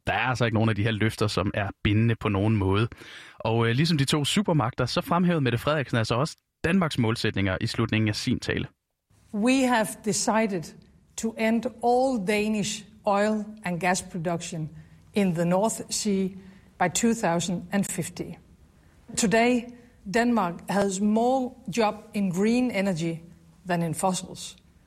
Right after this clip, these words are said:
Speaker 2: And the private sector is on board. We have formed climate partnerships with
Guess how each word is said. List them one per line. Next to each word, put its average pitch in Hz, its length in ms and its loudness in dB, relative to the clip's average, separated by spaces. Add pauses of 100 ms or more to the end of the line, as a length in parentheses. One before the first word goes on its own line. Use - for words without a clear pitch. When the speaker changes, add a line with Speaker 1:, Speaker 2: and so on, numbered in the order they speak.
(300)
Speaker 2:
And 170 140 0
the 156 80 0
private 240 460 0
sector 202 400 -2 (540)
is 220 100 2
on 240 160 2
board. 151 380 -4 (1080)
We 240 260 4
have 226 140 2 (120)
formed 220 420 0 (480)
climate 233 440 2
partnerships 196 960 -4 (360)
with 220 220 2